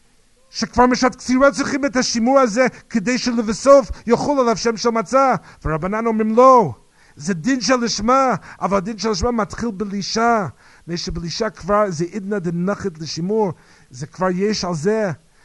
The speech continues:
שם של לחם, אז כבר אפשר לצרף לזה,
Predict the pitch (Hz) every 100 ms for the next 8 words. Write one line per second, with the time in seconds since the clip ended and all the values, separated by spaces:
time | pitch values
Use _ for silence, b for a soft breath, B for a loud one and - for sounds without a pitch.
0 | b - 220 233 208 214 190 240 190 220
1 | 165 131 B - 151 - 175 190 170 208
2 | 190 175 - 170 175 226 185 190 156 226
3 | 226